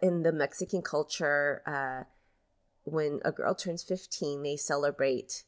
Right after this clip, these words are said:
the coming out, right? As, as a expression of, uh, coming out into society through quinceañera celebration. Well, in the Filipino culture, which is what I'm raised in,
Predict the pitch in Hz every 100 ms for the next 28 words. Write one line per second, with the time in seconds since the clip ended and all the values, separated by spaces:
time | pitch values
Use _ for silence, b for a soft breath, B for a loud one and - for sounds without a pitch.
0 | _ _ 170 - 170 165 - 143 120 -
1 | - - b - 143 143 - - _ _
2 | _ _ - - 156 - - 147 147 135
3 | - - - 160 156 160 151 - 147 139
4 | 131 135 - 151 131 127 - 156 147 143
5 | - 151 165 - 165 139 135 135 143 147
6 | 139 147 - 165 135 131 143 135 139 135
7 | 131 135 135 147 196 b b b b b
8 | - 175 160 - 175 165 156 185 180 -
9 | 247 214 - 143 - 151 156 208 160 170
10 | 147 143 143 - 156 185 151 143 - 139
11 | 139